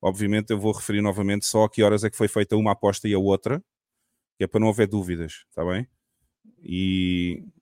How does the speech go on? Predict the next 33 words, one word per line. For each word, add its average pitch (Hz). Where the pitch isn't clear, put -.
desculpem, 113
eu 113
não 110
poder 107
mostrar 104
o 104
gestor 101
da 101
base 101
de 98
dados, 104
mas 104
tem 101
lá 98
a 98
informação 95
que -
obviamente 95
não 90
pode 92
aparecer 92
aqui 95
<laughs> 139
no 127
vídeo, 110
mas 101
eu 110
vou 110
ler 110
outra 107
vez 104
aqui. 120
Temos, 98